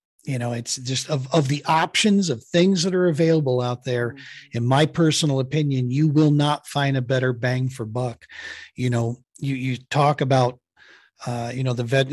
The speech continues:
Speaker 1: those, the story about the three vets that came in there, you know, wondering what they're about to get into. It's always, you know, that's always going to be a, a, a train of thought.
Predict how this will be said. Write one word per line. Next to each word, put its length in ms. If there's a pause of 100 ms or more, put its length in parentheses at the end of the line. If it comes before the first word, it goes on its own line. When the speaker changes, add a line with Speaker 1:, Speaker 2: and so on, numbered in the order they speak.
Speaker 1:
those, 240
the 220
story 380
about 200
the 80
three 240
vets 340
that 140
came 300
in 120
there, 160
you 120
know, 100
wondering 520
what 240
they're 100
about 280
to 60
get 120
into. 340 (720)
It's 280 (120)
always, 760
you 120
know, 240
that's 320
always 500
going 280
to 60
be 200
a, 120
a, 380
a 80
train 240
of 120
thought. 300